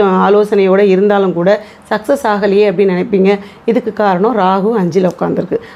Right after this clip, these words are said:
அது நகர்ந்த உடனேயே கண்டிப்பான முறையில உங்களுக்கு குழந்தை சத்தம் வீட்டுல கேட்கும். அடுத்ததாக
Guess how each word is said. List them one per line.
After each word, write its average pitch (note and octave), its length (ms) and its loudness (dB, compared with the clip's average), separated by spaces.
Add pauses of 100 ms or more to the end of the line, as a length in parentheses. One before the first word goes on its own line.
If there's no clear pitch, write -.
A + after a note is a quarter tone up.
(120)
அது F#3 180 2
நகர்ந்த G3+ 340 2
உடனேயே G3+ 640 2
கண்டிப்பான G#3 540 0
முறையில G3+ 300 2
உங்களுக்கு F#3+ 480 0 (220)
குழந்தை G#3+ 320 2
சத்தம் G3+ 320 -4
வீட்டுல F#3 240 -2
கேட்கும். F3+ 300 -6 (580)
அடுத்ததாக A3 600 0